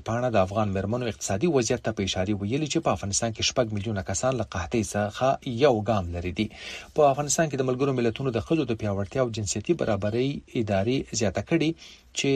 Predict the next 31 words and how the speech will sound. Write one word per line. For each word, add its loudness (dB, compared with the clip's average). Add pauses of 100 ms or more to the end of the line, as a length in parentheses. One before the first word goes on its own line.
د 0
اقتصادي -4
بحران 0
ترڅنګ 0
د 4
هغوی 2
د -2
لومړنیو 0
حقونو 0
په 0
وړاندې 2
سخت 4
محدودیتونه 2 (400)
دا 6
ښیي 4
چې 2
افغان 0
مېرمنې 2
او 2
نجونې 4 (300)
تر 2
ټولو 8 (300)
شاته 2
پاتې -6
دي. 0 (1400)
په 12
تهران 8
کې 2
محکمو 0
د 0
مهسا -2